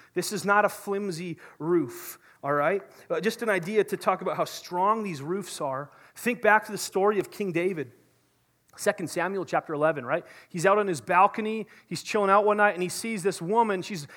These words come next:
hanging out in a hot tub on her roof, right? Bathsheba is bathing on the roof. She's on a roof in a, in a tub full of water. That's a ton of weight that's being supported by a roof,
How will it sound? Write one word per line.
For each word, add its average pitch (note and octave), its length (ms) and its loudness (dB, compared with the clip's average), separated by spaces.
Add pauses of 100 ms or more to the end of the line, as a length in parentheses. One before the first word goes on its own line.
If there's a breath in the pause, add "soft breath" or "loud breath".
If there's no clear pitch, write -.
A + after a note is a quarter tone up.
hanging A#3+ 300 0
out A#3 100 2
in G#3+ 60 2
a F#3+ 40 6
hot G#3+ 300 4
tub G3+ 180 0
on F#3 120 0
her F3 100 0
roof, E3+ 300 -2
right? A#3 280 2 (600 soft breath)
Bathsheba G#3 480 2
is F3 180 2
bathing A#3 540 -2
on G#3 160 0
the G3+ 80 0
roof. G3+ 200 0
She's F3 160 -6
on B3+ 140 6
a D4+ 80 8
roof A#3+ 300 0
in G#3 80 -2
a, F3 120 -2
in F#3+ 140 0
a E3 60 -2
tub A#3 320 2
full A#3 180 -8
of F#3 140 -2
water. F3 400 -2 (240 loud breath)
That's A#3+ 180 0
a A#3 60 -2
ton C4 260 -2
of G3+ 140 2
weight A#3 180 2
that's - 160 -6
being G3+ 180 -6
supported F3+ 480 -6
by D#3 140 -4
a D3+ 100 0
roof, D3+ 680 -8